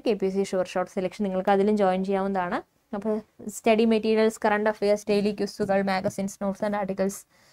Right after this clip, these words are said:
job alerts, subject wise quizzes, പവർ ക്യാപ്സ്യൂൾ, വീഡിയോസ്, ഇതിനൊക്കെ വേണ്ടി നമുക്ക്, നിങ്ങൾക്ക് എന്ത് ചെയ്യാവുന്നതാണ്? ആപ്പ് ഇൻസ്റ്റാൾ ചെയ്യാവുന്നതാണ്. ഓക്കെ, ഒരുപാട് മെറ്റീരിയൽസ് നമ്മുടെ ആപ്പിൽ ഫ്രീ ആയിട്ട് അവൈലബിൾ ആണ്, മാക്സിമം യൂട്ടിലൈസ് ചെയ്യുക.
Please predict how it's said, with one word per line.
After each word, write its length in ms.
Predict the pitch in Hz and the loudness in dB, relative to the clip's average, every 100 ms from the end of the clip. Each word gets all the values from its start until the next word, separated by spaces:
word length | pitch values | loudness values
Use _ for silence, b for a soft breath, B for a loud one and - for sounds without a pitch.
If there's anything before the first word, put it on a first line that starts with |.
| b 202 | b 10
job 180 | 254 254 233 | 12 12 8
alerts, 320 | 202 202 202 - - - - | 8 6 4 -10 -16 -4 2
subject 340 | 220 208 226 240 | 4 2 0 2
wise 180 | 233 - | 2 0
quizzes, 360 | 202 202 202 202 - b b - - | -4 0 0 0 -10 b b 0 8
പവർ 220 | 226 233 233 | 10 10 6
ക്യാപ്സ്യൂൾ, 460 | 208 190 - 208 196 214 | 2 2 0 0 2 2
വീഡിയോസ്, 480 | 240 202 190 190 - 202 | 2 2 0 0 -4 -4
ഇതിനൊക്കെ 320 | 208 220 214 254 | 0 0 2 2
വേണ്ടി 180 | 208 202 | 2 0
നമുക്ക്, 220 | 196 202 - 196 | -2 -6 -10 -6
നിങ്ങൾക്ക് 280 | 202 208 208 | -4 -2 -2
എന്ത് 100 | 196 | 0
ചെയ്യാവുന്നതാണ്? 420 | 190 190 196 233 285 | 0 0 -2 0 -2
ആപ്പ് 140 | 202 190 | -2 -4
ഇൻസ്റ്റാൾ 300 | 175 - 165 | -4 -2 0
ചെയ്യാവുന്നതാണ്. 500 | 175 170 170 175 175 190 | 0 -2 -4 -4 -4 -4
ഓക്കെ, 140 | 190 185 b b b _ | -4 -6 b b b _
ഒരുപാട് 340 | 196 220 254 349 | 0 4 6 6
മെറ്റീരിയൽസ് 360 | 254 202 185 190 | 2 0 -2 -4
നമ്മുടെ 160 | 180 180 | -4 -2
ആപ്പിൽ 160 | 175 226 - | -2 -2 -2
ഫ്രീ 120 | 202 202 202 | -2 0 0
ആയിട്ട് 160 | 185 185 | -2 -4
അവൈലബിൾ 280 | 180 175 180 | -4 -4 -4
ആണ്, 80 | 254 208 | -2 -4
മാക്സിമം 280 | 175 190 180 | -6 -8 -6
യൂട്ടിലൈസ് 340 | 175 175 175 180 | -4 -2 0 -2
ചെയ്യുക. 280 | 175 254 | 4 4